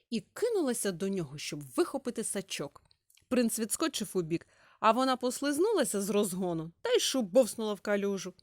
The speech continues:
де купалися качки. Перука її з'їхала на бік, а принцеса як закричить: «Витягни мене звідси! Ой-ой-ой-ой!» А принц їй спокійно й каже: «Ще не пора!»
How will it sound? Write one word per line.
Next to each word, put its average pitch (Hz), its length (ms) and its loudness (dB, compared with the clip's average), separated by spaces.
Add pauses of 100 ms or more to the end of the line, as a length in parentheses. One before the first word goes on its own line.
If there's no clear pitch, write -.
(180)
де 202 180 0
купалися 180 580 2
качки. 170 500 -4 (540)
Перука 226 440 2
її 202 340 0
з'їхала 190 520 0
на 180 200 0
бік, 240 440 -2 (260)
а 226 100 6
принцеса 320 580 2
як 269 200 2
закричить: 339 800 0 (320)
«Витягни 381 880 4
мене 330 280 6
звідси! 254 680 0
Ой-ой-ой-ой!» 605 1400 2 (540)
А 214 140 -2
принц 240 300 2
їй 226 140 0
спокійно 220 460 -2
й 220 80 -2
каже: 190 380 -2 (240)
«Ще - 340 0
не 320 140 2
пора!» 262 400 4